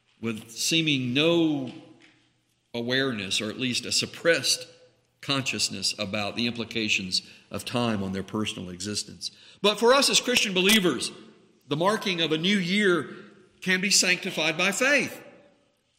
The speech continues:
And approach differently than the world's preoccupations.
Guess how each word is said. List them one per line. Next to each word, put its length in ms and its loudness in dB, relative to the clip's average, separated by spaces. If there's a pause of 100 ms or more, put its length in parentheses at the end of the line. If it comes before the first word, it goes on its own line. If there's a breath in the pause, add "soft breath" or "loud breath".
(160)
And 160 -2
approach 420 -2
differently 480 0
than 340 -2
the 80 0
world's 360 2
preoccupations. 1000 -4